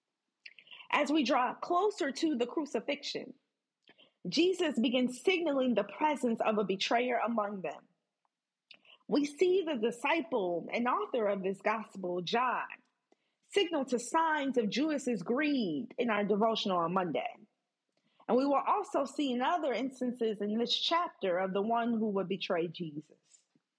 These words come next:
Most directly, right before we enter today's text in verse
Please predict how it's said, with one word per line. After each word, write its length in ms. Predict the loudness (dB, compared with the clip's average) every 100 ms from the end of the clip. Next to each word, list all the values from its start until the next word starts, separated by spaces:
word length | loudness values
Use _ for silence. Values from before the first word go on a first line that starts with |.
| _ _ _ _
Most 260 | 0 0 2
directly, 580 | 0 0 -2 -6 -6 -10 _ _ _ _ _ _ _
right 220 | 0 0 0
before 340 | -4 0 0
we 160 | 0 0
enter 360 | -2 -2 -2 -2
today's 520 | -2 0 2 0 -4
text 460 | -4 -4 -4 -12 -8
in 240 | -4 0 2
verse 280 | 2 0